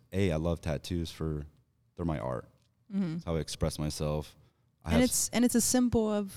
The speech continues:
Speaker 2: your past now. You know, like, you can look at it and be like, "Wow, that was, like, I
Speaker 1: That's
Speaker 2: learned
Speaker 1: it.
Speaker 2: so much from that season."
Speaker 1: Exactly. It's a season of my life, that I can always reflect on
Speaker 2: Mm-hmm.
Speaker 1: because of the ink is there, right?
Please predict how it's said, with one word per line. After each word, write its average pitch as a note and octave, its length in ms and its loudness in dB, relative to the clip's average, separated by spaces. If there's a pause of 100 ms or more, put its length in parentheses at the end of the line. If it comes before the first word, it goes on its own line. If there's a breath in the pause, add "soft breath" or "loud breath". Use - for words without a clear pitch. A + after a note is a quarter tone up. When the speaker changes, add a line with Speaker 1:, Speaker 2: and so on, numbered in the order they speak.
(360)
Speaker 2:
your F#3+ 160 0
past - 480 -2
now. E3 280 0
You G3+ 120 2
know, A3+ 120 8
like, G3+ 220 4
you F#3 120 0
can F#3+ 240 2
look F#3+ 160 2
at F#3+ 100 2
it F3 140 2
and F3 100 0
be F3 120 4
like, F3 240 0
"Wow, F#3+ 200 4
that D3+ 160 4
was, E3 160 0
like, D#3 280 -2 (140)
I F2 60 -2
Speaker 1:
That's F#3 140 4
Speaker 2:
learned A3+ 180 8
Speaker 1:
it. A#3+ 40 4
Speaker 2:
so A3 160 4
much F#3 220 0
from F3 120 -6
that D#3 140 -2
season." D#3 380 -6 (600)
Speaker 1:
Exactly. F#2 560 -2
It's - 140 -8
a E2 40 -6
season F2 380 -2
of E2 60 0
my D#2+ 100 -2
life, D#2+ 500 -4 (320)
that D#2+ 80 -2
I D#2+ 80 0
can D#2 140 -2
always D#2+ 280 -2
reflect D2+ 400 -6
on A#1 200 -10 (220)
Speaker 2:
Mm-hmm. F#3 260 -2
Speaker 1:
because E2+ 300 -4
of C#2 80 -10
the - 140 -4
ink E2 180 -4
is D2+ 120 -8
there, - 320 -6 (260)
right? D2+ 160 -20